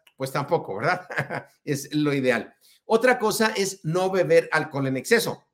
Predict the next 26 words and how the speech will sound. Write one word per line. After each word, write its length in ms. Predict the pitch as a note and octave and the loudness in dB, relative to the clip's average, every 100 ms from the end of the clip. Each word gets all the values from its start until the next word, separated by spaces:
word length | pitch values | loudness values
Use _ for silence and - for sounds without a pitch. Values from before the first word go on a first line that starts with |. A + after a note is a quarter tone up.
| _ _ _ _ - _ | _ _ _ _ -20 _
Una 320 | E3 E3 D#3+ E3+ | 0 4 4 4
copa 300 | G3+ G3+ D#3 | 2 4 2
es 100 | E3 | 2
recomendable, 1000 | C#3 C#3 A#2 A#2+ C3 C3+ C3 - - - | -2 -2 -2 0 0 2 0 -4 -18 -6
eh, 400 | B2+ B2 A#2+ A#2+ | 0 2 2 2
en 160 | A#2 A#2 | -2 -2
la 80 | A2+ | -2
dieta 240 | C3 C#3 | -4 -4
mediterránea, 640 | B2 A2+ G#2 A2 F#3+ F#3 C#3+ | -4 -4 -4 2 2 2 -2
una 160 | C3 | -2
copa 220 | A2+ A#2+ | -4 -6
de 120 | A2 A2+ | -4 -2
vino 360 | C3+ C3+ C#3 - _ | -2 -2 -6 -16 _
todos 260 | - B2 A#2 | -4 0 0
los 180 | A2 G2 | -2 -2
días 320 | F#3+ E3 C3+ | 0 0 0
recomiendan, 720 | A2+ G#2 B2+ E3 C#3+ C3+ - _ _ | -6 -6 -2 -2 0 -4 -6 _ _
pero 220 | - G#3+ A3+ | -2 0 2
también, 520 | A3+ F#3+ F3+ G3+ F#3+ | 0 0 0 0 -2
eh, 520 | F3 D#3 D3+ C#3+ C#3 C#3 | -2 2 2 2 -2 -2
en 160 | D#3 | -4
México 580 | G#3+ F#3 F3+ G3 G#3+ G#3+ | -2 -4 -4 -2 0 -2
no 120 | C#3 B2 | -6 -4
tomamos 400 | C3 C3+ C#3+ F3 | -4 -4 -4 -4
vino, 260 | G3 F3+ | -2 -2
¿verdad? 300 | E3+ E3 F3+ | -2 -2 -6